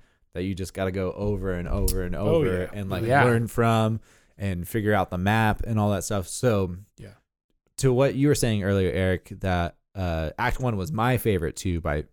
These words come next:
Speaker 1: by far.
Speaker 3: Yeah.
Speaker 1: Um, Act Two was my second favorite. Act Three probably my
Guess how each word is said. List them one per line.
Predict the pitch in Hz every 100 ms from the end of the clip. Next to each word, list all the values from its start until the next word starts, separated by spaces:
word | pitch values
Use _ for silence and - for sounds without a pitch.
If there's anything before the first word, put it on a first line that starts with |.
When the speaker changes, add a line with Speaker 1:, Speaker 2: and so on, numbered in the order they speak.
| _
Speaker 1:
by | 90
far. | - - 95 87 73 76 -
Speaker 3:
Yeah. | 127 101 _ _ _
Speaker 1:
Um, | 104 101 92 87 90 90 98 - _ _ _ _ _ _ _ _ _ _ _ _ _ _
Act | 123 123 -
Two | 131
was | 127
my | 101
second | 98 127 117 101
favorite. | 101 98 -
Act | 92 -
Three | 95 85
probably | 85 80 78
my | 76 76